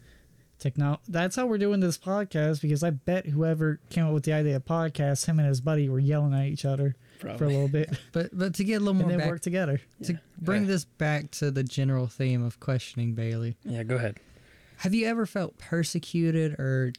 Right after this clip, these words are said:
Speaker 3: judged wrongfully for your beliefs on the surface? Because when that happens, usually there's not a good understanding of your beliefs.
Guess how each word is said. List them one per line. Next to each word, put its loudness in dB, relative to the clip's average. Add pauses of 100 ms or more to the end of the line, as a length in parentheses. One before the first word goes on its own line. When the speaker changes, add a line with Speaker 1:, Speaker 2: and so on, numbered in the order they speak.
(120)
Speaker 3:
judged 0
wrongfully 2
for 0 (520)
your 2 (380)
beliefs 0
on -2
the -4
surface? -6 (560)
Because -2
when 2
that 0
happens, 0 (300)
usually 2
there's -2
not 0
a 0
good -2
understanding -2
of -8
your -8
beliefs. -10